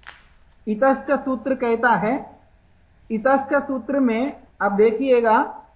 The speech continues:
नित्यम गीता की अनुवृत्ति आ रही है, नित्यम गीता की अनुवृत्ति आ रही, और लस्य तो आ ही रही है अनुवृत्ति,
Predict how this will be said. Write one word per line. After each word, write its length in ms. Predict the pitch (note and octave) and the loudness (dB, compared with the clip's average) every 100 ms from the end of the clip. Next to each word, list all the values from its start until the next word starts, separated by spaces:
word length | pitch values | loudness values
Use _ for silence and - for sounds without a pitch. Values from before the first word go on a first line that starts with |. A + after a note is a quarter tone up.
| - | -6
नित्यम 600 | E3+ G#3+ - C4 D4 C#4+ | -2 -2 -2 0 0 2
गीता 320 | A#3 B3 C4 C4 | -2 0 0 2
की 140 | C4 | 0
अनुवृत्ति 520 | A#3 A#3 A3+ - G#3+ | -2 -2 -4 -4 -2
आ 100 | E3 | 0
रही 160 | C#3 B2 | -2 -6
है, 180 | B2 - _ _ _ _ _ _ _ _ _ - | -10 -20 _ _ _ _ _ _ _ _ _ -6
नित्यम 640 | F#3 G#3 - A#3+ C4+ A#3+ | -4 -4 -4 0 2 2
गीता 280 | A3 A3+ B3 | -2 -2 -4
की 140 | B3 | -2
अनुवृत्ति 500 | A#3 A3+ A#3+ - B3+ | -4 -2 -4 -4 0
आ 140 | A#3+ A#3 | 2 4
रही, 240 | B3+ D4 | 2 0
और 440 | - - G3+ G#3+ F3+ | -4 -4 0 0 2
लस्य 460 | F3 F3+ B3 A#3+ | 0 0 -2 -2
तो 140 | A3+ A#3 | 0 2
आ 160 | G3 | 2
ही 140 | A3+ B3+ | 2 2
रही 240 | A#3 A#3 | 0 0
है 60 | A3 | -2
अनुवृत्ति, 640 | A3 A3 - A3+ B3+ | 0 0 0 -6 -8